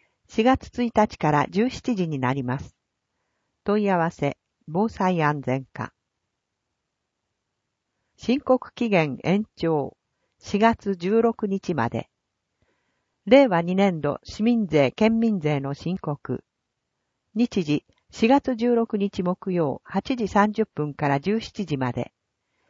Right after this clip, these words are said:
なお、土曜、日曜は除く。課税課窓口または郵送で提出。場所、問い合わせ、課税課。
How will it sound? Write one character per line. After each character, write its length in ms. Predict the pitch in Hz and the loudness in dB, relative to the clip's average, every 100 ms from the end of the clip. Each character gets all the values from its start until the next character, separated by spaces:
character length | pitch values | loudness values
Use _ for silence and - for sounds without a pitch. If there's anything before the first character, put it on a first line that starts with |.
| _ 202 | _ -2
な 180 | 202 | 0
お、 140 | 175 - _ _ _ | 0 -6 _ _ _
土 120 | 196 240 | 2 2
曜、 200 | 277 208 | 2 -2
日 300 | 170 - 220 | -4 -2 0
曜 160 | 220 | 2
は 140 | 143 127 | 0 -2
除 300 | 131 139 - | -4 -6 -8
く。 220 | - 135 _ _ _ _ _ _ _ | -12 -12 _ _ _ _ _ _ _
課 160 | - 202 | 0 2
税 220 | 214 247 | 4 2
課 140 | - 208 | 2 2
窓 260 | 202 202 | 2 0
口 400 | 170 - - - - | -4 -8 -6 -6 -2
ま 160 | 196 | -2
た 140 | - 220 | 0 -2
は 160 | 165 | -2
郵 200 | - 220 | 0 -2
送 240 | - 233 208 | -2 -2 0
で 120 | 196 | 0
提 260 | - 151 | 0 -2
出。 400 | 147 - - 120 - _ _ _ _ _ _ _ _ _ | -2 -10 -12 -12 -12 _ _ _ _ _ _ _ _ _
場 160 | 170 190 | 0 0
所、 260 | - 226 - | 0 -2 -2
問 220 | - 190 175 | -4 0 0
い 60 | |
合 60 | 151 | 0
わ 140 | 147 | -4
せ、 240 | - 131 - _ - | -4 -8 -8 _ -6
課 160 | 156 | -2
税 260 | 156 180 160 - | 0 0 0 -4
課。 200 | 117 | -8